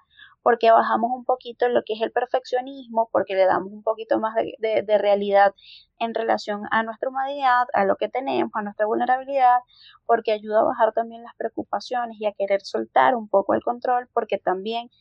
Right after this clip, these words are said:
soy autocompasivo y comprendo que no tengo el control de todo y si lo quiero tener,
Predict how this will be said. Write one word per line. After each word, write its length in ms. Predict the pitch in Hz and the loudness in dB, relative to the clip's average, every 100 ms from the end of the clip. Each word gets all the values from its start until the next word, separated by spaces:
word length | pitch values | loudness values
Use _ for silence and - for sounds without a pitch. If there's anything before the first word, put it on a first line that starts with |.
| _ | _
soy 180 | - 220 | -2 2
autocompasivo 800 | 208 220 - 233 240 247 240 226 | 2 0 -8 -4 -4 -4 -6 -6
y 80 | |
comprendo 760 | 220 190 190 - 262 233 202 214 - _ _ _ _ | -4 -4 -2 -2 -2 -4 -4 -6 -8 _ _ _ _
que 240 | - 208 - | 2 2 2
no 140 | 185 | -2
tengo 240 | 170 185 190 | -4 -4 -6
el 80 | 185 | -8
control 300 | 202 214 226 | -4 -4 -4
de 100 | 262 | -2
todo 500 | 277 269 262 269 277 | 0 0 0 -2 -4
y 380 | 254 214 208 220 _ _ _ | -4 -8 -8 -18 _ _ _
si 220 | _ 220 | _ -4
lo 100 | 202 196 | -2 0
quiero 240 | 202 202 | 2 2
tener, 400 | 254 226 220 220 | 0 -6 -8 -10